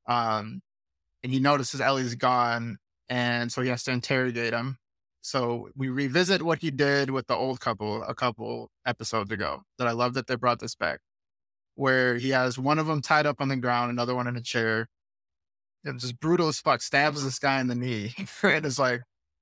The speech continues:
"Tell me where, you know, where she is." And he better not be lying. He better, he's gonna point to the same place. "If you're lying, I'll kill you," whatever.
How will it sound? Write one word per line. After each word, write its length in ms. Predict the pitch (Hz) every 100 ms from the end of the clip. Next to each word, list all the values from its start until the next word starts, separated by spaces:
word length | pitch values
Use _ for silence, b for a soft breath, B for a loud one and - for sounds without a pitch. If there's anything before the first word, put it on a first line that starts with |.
| -
"Tell 200 | - 156
me 220 | 147 143
where, 380 | 139 135 131 127
you 140 | 113 123
know, 140 | 120
where 240 | 123 131 123
she 180 | 127
is." 420 | 123 110 107 - - _ _ _ _ -
And 120 | 131 131
he 80 | 123
better 320 | 120 131 127
not 180 | 127 120
be 120 | 127
lying. 460 | 120 123 117 117 120
He 160 | 123 120
better, 260 | 120 120
he's 220 | 117 120
gonna 180 | 127 120
point 300 | - 127 113
to 60 | 120
the 80 | 113
same 220 | 123 110
place. 260 | 120 113 104
"If 80 | 101
you're 100 | 113
lying, 300 | 113 113 110
I'll 140 | 101
kill 240 | - 117 104
you," 120 | 98
whatever. 340 | 85 76 69